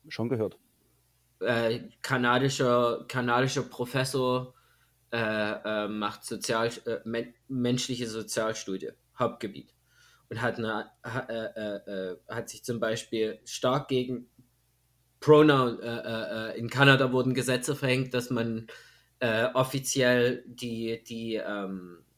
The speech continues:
Speaker 2: Pronouns benutzen muss, die jemand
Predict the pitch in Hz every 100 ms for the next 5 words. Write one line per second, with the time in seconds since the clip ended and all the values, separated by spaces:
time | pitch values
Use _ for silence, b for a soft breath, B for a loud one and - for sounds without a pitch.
0 | _ _ - 143 143 127 113 117 - -
1 | _ _ _ _ - 127 127 123 - 123
2 | 117 113 - 117 113 113 107 104